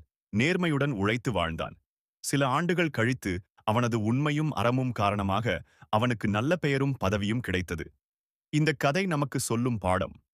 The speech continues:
எத்தனை சிரமம் வந்தாலும் அறத்தை மறக்கக்கூடாது. உண்மை, நன்மை, தர்மம், இவைதான் வாழ்க்கையின் அழகு. அறம் காப்பவன்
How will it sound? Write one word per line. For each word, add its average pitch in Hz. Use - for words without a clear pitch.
எத்தனை 104
சிரமம் 160
வந்தாலும் 127
அறத்தை 117
மறக்கக்கூடாது. 92
உண்மை, 117
நன்மை, 110
தர்மம், 110
இவைதான் 139
வாழ்க்கையின் 127
அழகு. 95
அறம் 165
காப்பவன் 107